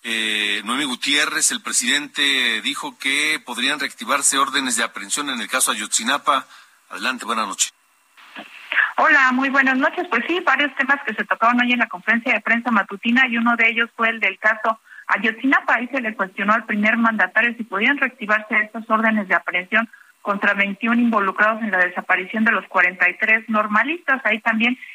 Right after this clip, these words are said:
Speaker 2: externó su confianza de que Rosendo Gómez Piedra, titular de la Unidad Especial para la Investigación y Litigio del caso Ayotzinapa, pues pueda rendir frutos, y dijo que también tiene tres décadas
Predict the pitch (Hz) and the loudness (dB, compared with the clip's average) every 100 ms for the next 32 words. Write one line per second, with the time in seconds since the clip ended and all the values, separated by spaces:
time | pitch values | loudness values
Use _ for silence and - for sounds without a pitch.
0 | - 262 285 - 247 220 233 233 254 - | -4 -4 -4 -2 0 2 2 2 -2 0
1 | 185 180 226 226 240 247 220 190 180 226 | -2 2 2 2 2 0 0 -2 -2 2
2 | 220 220 214 220 220 - 214 226 254 202 | 2 2 2 0 -2 -2 2 4 2 0
3 | - 190 208 220 202 185 180 202 220 - | -2 0 2 2 0 -2 -2 0 0 -4
4 | 180 208 214 - 175 196 233 240 - 214 | -6 -2 -2 2 0 2 0 0 -2 -4
5 | 202 214 214 202 180 - - 202 170 196 | -2 -2 -2 -2 -8 -16 -2 0 2 -2
6 | 208 208 208 _ 247 247 240 269 294 - | 0 0 0 _ 2 2 2 0 0 -14
7 | - - - 202 - 226 220 220 185 208 | -16 -12 -4 -6 0 2 2 0 0 -2
8 | 208 226 247 330 370 302 262 254 254 269 | 0 0 0 -2 0 -2 0 2 2 0
9 | 277 262 214 214 233 226 226 226 220 208 | -2 0 0 2 -2 -2 0 0 0 0
10 | 214 202 208 - 202 202 | 0 -2 -4 0 2 2